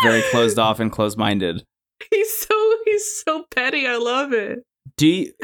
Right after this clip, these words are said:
Speaker 2: I mean,
Speaker 1: do you think that that is true or not?
Speaker 2: Uh, I mean, in a way, I can kinda see that happening in the sense that, like,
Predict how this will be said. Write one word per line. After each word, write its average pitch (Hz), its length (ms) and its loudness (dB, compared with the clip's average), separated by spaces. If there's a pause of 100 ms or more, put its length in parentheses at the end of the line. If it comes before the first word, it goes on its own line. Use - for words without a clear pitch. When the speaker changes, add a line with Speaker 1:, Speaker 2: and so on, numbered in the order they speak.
Speaker 2:
I 339 100 -2
mean, 359 400 -4
Speaker 1:
do - 140 4
you 196 120 6
think 185 240 4
that 165 140 2
that 139 220 6
is 127 240 2
true 120 280 0
or 98 100 2
not? 90 160 0
Speaker 2:
Uh, 294 720 0
I 330 120 0
mean, 339 260 -2
in 294 160 -2
a 311 80 0
way, 254 280 0
I 277 60 0
can 262 200 -4
kinda 247 280 -4
see 254 140 -4
that 262 220 -2
happening 254 420 -2
in 226 140 0
the 220 80 0
sense 208 260 -4
that, - 140 -4
like, 175 260 -4